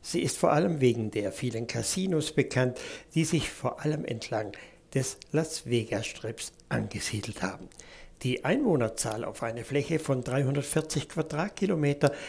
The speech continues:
beträgt circa sechshundertdreißigtausend Einwohner. Und dass die alle trinken und essen, ist ganz klar. Und deshalb fahren circa zweitausend Lastwagen pro Tag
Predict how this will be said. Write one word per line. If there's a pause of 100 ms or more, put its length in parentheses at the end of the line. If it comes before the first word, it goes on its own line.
(200)
beträgt
circa
sechshundertdreißigtausend
Einwohner. (720)
Und
dass
die
alle
trinken
und
essen, (300)
ist
ganz
klar. (480)
Und
deshalb
fahren
circa
zweitausend
Lastwagen
pro
Tag